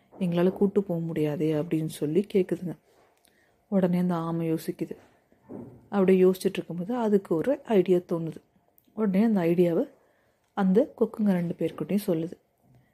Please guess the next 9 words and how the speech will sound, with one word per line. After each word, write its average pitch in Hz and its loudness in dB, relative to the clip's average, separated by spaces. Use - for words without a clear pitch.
"இது 185 2
மாதிரி 170 2
நான் 175 2
ஒரு 165 -2
ஐடியா 175 2
சொல்றேன், 160 -2
அதன்படி 180 -2
நம்ம 190 0
செஞ்சோம்னா 202 4